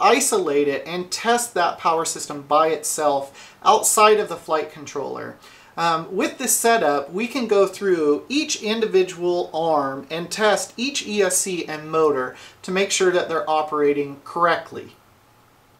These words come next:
What that allows us to do is rule out the power system itself.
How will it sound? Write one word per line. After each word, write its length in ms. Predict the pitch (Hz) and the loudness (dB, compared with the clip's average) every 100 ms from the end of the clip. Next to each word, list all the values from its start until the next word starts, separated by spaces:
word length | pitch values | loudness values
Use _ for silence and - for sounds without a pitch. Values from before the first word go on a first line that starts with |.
| _ _ _ _ _ _ _ _ - - _ _ _ | _ _ _ _ _ _ _ _ -20 -20 _ _ _
What 220 | 180 - | 0 2
that 180 | 214 311 | 6 4
allows 380 | - 214 170 170 | 6 4 4 2
us 160 | 156 | -6
to 120 | - 147 | -8 -10
do 340 | 156 151 151 | -6 -6 -4
is 240 | 165 208 170 | 2 4 2
rule 380 | 156 202 247 226 | -4 -4 0 4
out 220 | 202 190 | 4 2
the 40 | |
power 380 | 160 185 180 180 | -4 2 4 2
system 460 | 180 180 - 160 147 | -2 -6 -6 -8 -8
itself. 880 | 143 - - - 139 120 - - | -10 -6 -4 0 0 -2 -8 -18